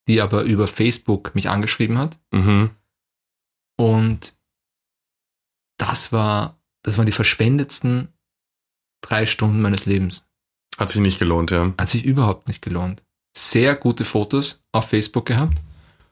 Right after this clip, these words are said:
Speaker 1: Hat auch gemodelt, glaub ich.
Speaker 2: Mhm.
Speaker 1: Ähm,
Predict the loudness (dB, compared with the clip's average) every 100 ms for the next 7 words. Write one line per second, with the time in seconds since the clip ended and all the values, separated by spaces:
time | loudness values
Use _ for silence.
0 | _ -2 0 2 2 2 0 -2 -2 -4
1 | -4 -6 0 2 4 2 -4 _ _ _
2 | _ 0 2 2 2 0 -4 -8